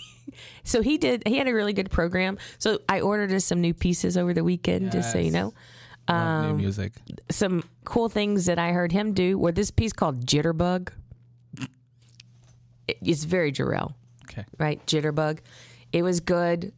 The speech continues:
Speaker 1: Uh, it's kinda like big band feel. And then he did this really beautiful piece called, uh, Stillwater.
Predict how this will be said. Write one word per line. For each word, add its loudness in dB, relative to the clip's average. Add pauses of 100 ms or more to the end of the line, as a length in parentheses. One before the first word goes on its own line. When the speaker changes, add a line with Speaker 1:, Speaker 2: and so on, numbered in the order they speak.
Speaker 1:
Uh, 2
it's -6
kinda 0
like -2
big -2
band 0
feel. 0 (560)
And 0
then 2
he 0
did 0
this 0
really 2
beautiful 2
piece 0
called, 0
uh, 2
Stillwater. 0